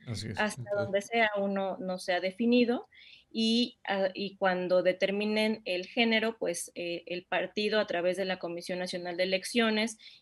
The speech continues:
Speaker 2: y de sus encuestas, determinará quién es el perfil para
Speaker 1: ¿Eso
Speaker 2: encabezar.
Speaker 1: será hacia mediados de este mes?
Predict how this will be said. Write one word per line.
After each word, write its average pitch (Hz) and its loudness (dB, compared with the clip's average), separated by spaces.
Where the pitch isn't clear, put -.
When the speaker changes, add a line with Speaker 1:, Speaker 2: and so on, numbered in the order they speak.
Speaker 2:
y 214 0
de 190 2
sus 190 -8
encuestas, 208 -2
determinará 175 -2
quién 175 -6
es 175 -10
el 175 -10
perfil 170 -12
para 175 0
Speaker 1:
¿Eso 175 2
Speaker 2:
encabezar. 165 -4
Speaker 1:
será 151 6
hacia 120 4
mediados 127 4
de 123 0
este 127 -2
mes? 185 -2